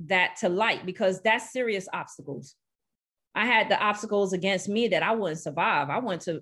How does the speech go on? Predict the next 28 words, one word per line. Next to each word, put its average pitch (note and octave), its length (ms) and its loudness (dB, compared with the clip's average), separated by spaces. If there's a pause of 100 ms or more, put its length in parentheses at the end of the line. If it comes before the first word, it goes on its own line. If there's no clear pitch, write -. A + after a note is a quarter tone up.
funerals G3 560 0
at - 180 0
twelve, G3+ 400 2
thirteen F#3+ 680 -4 (640)
through G3+ 140 6
the F#3 120 2
eighties, F3 600 -2 (680)
you F#3+ 160 4
know? F#3+ 400 2 (680)
I A3+ 120 2
think B3+ 260 2
if G#3+ 140 0
anything, E4+ 540 2 (340)
those B3 240 4
are C#4 80 2
my A#3 180 -2
big G3+ 220 -2
obstacles, F#3+ 720 -4 (420)
my G#3 120 4
survival G#3+ 560 2
skills. D#3 520 -6 (320)
I A3+ 120 2
tell E4 220 4
people, D#4 220 2
you D4 140 2
know, D4+ 140 4
"Listen, E4 320 2
I D#4 180 4